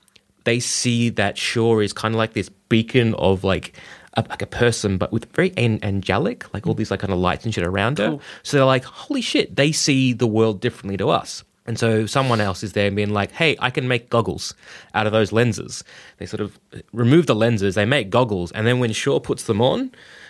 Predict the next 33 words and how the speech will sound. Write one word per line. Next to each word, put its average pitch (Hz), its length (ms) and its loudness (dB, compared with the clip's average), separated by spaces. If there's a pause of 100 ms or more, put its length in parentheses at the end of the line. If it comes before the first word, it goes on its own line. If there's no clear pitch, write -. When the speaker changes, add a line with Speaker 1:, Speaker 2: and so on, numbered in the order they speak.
(100)
Speaker 1:
they 107 200 2
s-, - 220 -8
like, 98 120 -4
she 131 140 -2
sees 120 420 -2
the 113 80 4
world 104 420 4
as 95 180 -2
if 98 240 -6 (100)
the 107 300 -6
engineer 107 420 2
was 131 160 0
seeing 98 260 -2
them, 101 200 -2 (280)
and 110 120 2
it - 80 -4
kind 120 300 2
of 113 100 0
is 110 160 -2
like 107 340 2
a 104 80 -4
fourth - 420 -2
dimension 107 500 0
almost, 82 400 -4
because - 240 -4
they're 107 160 2
seeing 113 280 -2
in 107 60 -2
a 90 60 -2
different 78 320 -8
spectrum - 380 -6
of 82 120 -4
light. 120 380 0